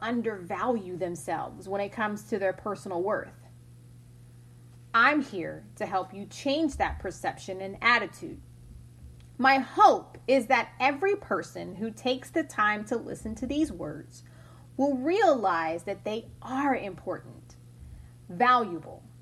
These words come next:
and unique. However, before that can be accomplished, a certain amount of education needs to be done. It goes without saying that in order to know your self-worth,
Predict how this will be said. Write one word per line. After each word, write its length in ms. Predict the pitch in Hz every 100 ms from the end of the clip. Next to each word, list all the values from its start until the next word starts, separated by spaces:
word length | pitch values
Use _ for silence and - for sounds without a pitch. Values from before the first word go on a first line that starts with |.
| -
and 220 | 226 240 214
unique. 600 | 220 190 208 - - - - - - - - - - - -
However, 580 | - 294 339 233 - - - - -
before 360 | 233 - 320
that 200 | 285 262
can 140 | - 240
be 140 | 247
accomplished, 800 | 214 - 370 392 - - - - - - - -
a 60 |
certain 440 | 226 - 330 320 349
amount 340 | 311 226 220
of 80 | 208
education 720 | 196 185 - 285 285 226 180
needs 260 | 165 165 -
to 100 | 165
be 140 | 165
done. 280 | 131 95 - - - - - - - - - - - - - - - -
It 160 | 320 233
goes 360 | 320 427 -
without 380 | 480 - 415 -
saying 440 | - 226 175 160
that 140 | 180 208
in 120 | 220
order 340 | 254 311 359
to 160 | 294 294
know 360 | 214 214 262 311
your 180 | 220
self-worth, 840 | 185 - 170 170 180 139 107 -